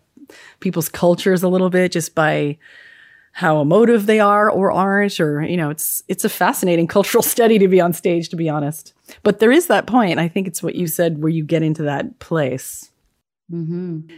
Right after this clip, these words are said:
Speaker 1: And nothing, nothing can interrupt that flow then, you know? And it's the current, I mean, I, I call it the current sometimes, and, and the speed with which it goes through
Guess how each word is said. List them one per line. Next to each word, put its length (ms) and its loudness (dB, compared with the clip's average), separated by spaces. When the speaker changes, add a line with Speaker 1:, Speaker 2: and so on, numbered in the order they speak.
Speaker 1:
And 200 -2
nothing, 680 -2
nothing 360 0
can 140 0
interrupt 400 0
that 180 -2
flow 320 -2
then, 320 -4
you 140 -4
know? 260 -2
And 100 4
it's 140 0
the 80 0
current, 420 2
I 60 0
mean, 120 2
I, 140 0
I 100 2
call 260 2
it 100 0
the 80 -2
current 420 0
sometimes, 580 -2
and, 260 2
and 240 2
the 80 2
speed 420 2
with 160 0
which 200 0
it 100 -2
goes 300 2
through 680 0